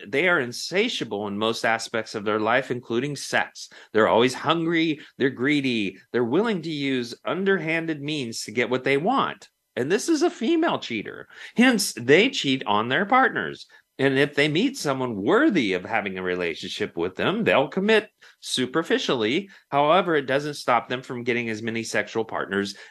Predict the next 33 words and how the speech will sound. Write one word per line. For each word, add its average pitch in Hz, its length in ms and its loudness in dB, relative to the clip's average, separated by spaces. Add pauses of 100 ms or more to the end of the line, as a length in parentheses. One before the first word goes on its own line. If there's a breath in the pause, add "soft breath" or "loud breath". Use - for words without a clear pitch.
(140 loud breath)
as 90 280 2 (200 soft breath)
they 107 180 6
can. 185 560 0 (760 soft breath)
And, 135 280 4
and, 120 360 -2
uh, 107 380 2 (180)
you 113 160 -2
know, 147 340 -2 (280 soft breath)
th-, 113 280 -4
they 127 140 2
also 208 340 2
have 120 320 2
the, 113 100 0
the, 98 280 -8
the 101 180 -2
dominant 120 680 2 (100)
and 107 340 0
submissive. 131 600 -4 (380)
You 101 100 -2
know, 113 80 2
some 147 300 2
women 127 300 2
naturally 120 480 -2
rebellious 120 720 0
have 110 160 -6
learned 110 380 -2
while 113 240 0
growing 107 380 -2
up 107 180 -6
to 117 100 -14
control 101 480 0
their 117 200 4
impulses. 180 720 -2